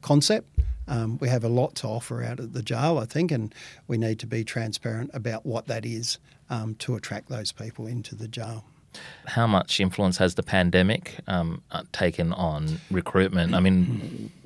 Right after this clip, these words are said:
Speaker 2: could you, uh, attribute that as one of the reasons why your previous re-, recruitment campaign may have not gone as well as you hoped?
Speaker 1: Yeah, I think it's, um, it, it certainly has had an impact on us in attracting people from interstate.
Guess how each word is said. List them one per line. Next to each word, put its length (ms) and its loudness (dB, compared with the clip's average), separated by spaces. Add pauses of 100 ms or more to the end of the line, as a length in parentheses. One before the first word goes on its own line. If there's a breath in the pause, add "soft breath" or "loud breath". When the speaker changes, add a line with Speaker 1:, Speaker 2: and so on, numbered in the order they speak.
(180)
Speaker 2:
could 220 2
you, 240 4 (560 loud breath)
uh, 200 4
attribute 500 2 (240)
that 200 10
as 200 4
one 100 6
of 80 2
the 80 4
reasons 380 4
why 160 4
your 180 2
previous 460 0
re-, 180 4
recruitment 480 0
campaign 460 2
may 180 4
have 240 0 (320)
not 160 0
gone 200 0
as 120 -2
well 140 4
as 160 -2
you 80 0
hoped? 240 -2 (100)
Speaker 1:
Yeah, 320 12
I 100 6
think 200 6
it's, 240 4
um, 360 4
it, 180 4
it 180 2
certainly 300 8
has 220 2
had 200 2
an 100 2
impact 400 2
on 160 2
us 160 4
in 200 2
attracting 520 -2
people 320 -2
from 220 -2
interstate. 600 -4